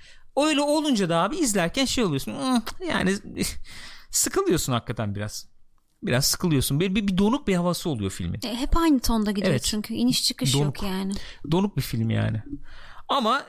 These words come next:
Speaker 1: yine de yani, e, yine de, yine de beş,
Speaker 2: Beşten
Speaker 1: beş,
Speaker 2: iyi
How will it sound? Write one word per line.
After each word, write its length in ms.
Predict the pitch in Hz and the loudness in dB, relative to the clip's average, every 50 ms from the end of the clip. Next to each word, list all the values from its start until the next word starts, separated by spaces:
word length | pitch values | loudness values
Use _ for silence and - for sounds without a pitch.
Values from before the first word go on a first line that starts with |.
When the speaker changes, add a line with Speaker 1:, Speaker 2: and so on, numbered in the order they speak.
| - | -12
Speaker 1:
yine 340 | - 190 185 226 220 208 165 | -10 -4 -2 0 2 2 2
de 260 | 147 165 196 - - - | 0 0 -2 -4 -8 -6
yani, 360 | 147 139 131 127 127 135 147 - - 143 | -4 -2 -2 -2 -4 -4 -8 -12 -10 -8
e, 140 | 156 123 131 143 156 156 160 160 160 - - - - _ _ _ - | -8 -8 -6 -6 -8 -8 -8 -8 -10 -10 -14 -20 -20 _ _ _ 0
yine 280 | 185 196 151 120 113 | 2 4 4 4 2
de, 220 | 131 175 202 - - - | 2 0 0 -2 -4 -8
yine 320 | - 262 359 233 143 123 | -6 -2 0 0 0 0
de 280 | 113 117 131 170 - - - _ _ _ _ - | 0 -2 -2 -4 -6 -12 -20 _ _ _ _ -10
beş, 420 | 262 170 170 185 170 - - - | -4 0 0 2 2 0 -2 -2
Speaker 2:
Beşten 280 | 240 226 165 165 175 170 | -2 -2 0 0 0 0
Speaker 1:
beş, 80 | 233 | 0
Speaker 2:
iyi 160 | 226 226 214 | 0 -2 -2